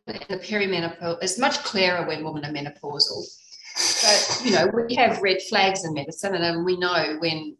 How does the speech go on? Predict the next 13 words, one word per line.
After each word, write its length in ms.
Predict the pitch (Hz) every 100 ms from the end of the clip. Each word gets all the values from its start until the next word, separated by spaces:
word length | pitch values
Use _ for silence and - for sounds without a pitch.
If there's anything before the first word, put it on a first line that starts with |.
| -
to 140 | 170
start 380 | 160 160 147 - - _ -
looking 320 | 170 - 151
elsewhere. 720 | 139 151 - 165 135 - - - - - - - 185
Um, 240 | 190 196
but 100 | 202
I 180 | 208 208
will 140 | 208
spend 300 | 208 - 202
a 120 | 196
lot 240 | 196 208 214
more 240 | 208 202
time 520 | 202 214 190 180 170